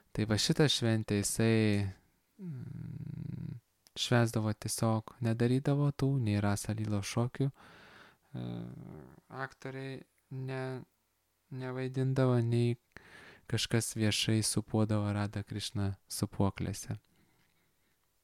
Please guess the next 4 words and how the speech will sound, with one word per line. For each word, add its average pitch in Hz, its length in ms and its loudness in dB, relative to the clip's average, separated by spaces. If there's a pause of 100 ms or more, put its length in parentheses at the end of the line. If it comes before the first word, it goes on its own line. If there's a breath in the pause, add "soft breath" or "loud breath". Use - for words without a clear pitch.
(2500)
Reiškia, 107 300 -2
bet 160 380 6 (460 loud breath)
tiesiog 107 560 2
būdavo 104 560 -2